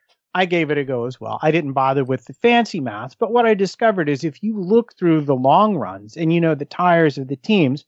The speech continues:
you can get a fairly good idea of how they're doing. And I happen to have paid, uh, close attention to this particular free practice.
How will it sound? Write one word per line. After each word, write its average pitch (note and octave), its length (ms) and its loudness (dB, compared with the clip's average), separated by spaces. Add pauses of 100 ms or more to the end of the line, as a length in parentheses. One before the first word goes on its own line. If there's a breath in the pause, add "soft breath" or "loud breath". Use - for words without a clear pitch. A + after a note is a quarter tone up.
(400)
you A3+ 140 6
can G#3+ 220 0
get F#3 160 4
a C#3+ 80 4 (220)
fairly G3+ 420 6
good D3+ 360 4 (120)
idea C#3+ 640 2
of D#3 140 -4
how D#3 240 0
they're D3+ 160 0
doing. D#3+ 420 -4
And D#3 380 0
I E3+ 100 0
happen F#3+ 400 0
to D#3 80 -6
have C3 80 -10
paid, C#3 280 -4 (100)
uh, C3 160 -6
close E3+ 320 0
attention B2 480 -8
to C3 160 -8
this B2+ 180 -8
particular C3 720 -2 (380)
free C#3+ 100 0
practice. A2+ 540 -10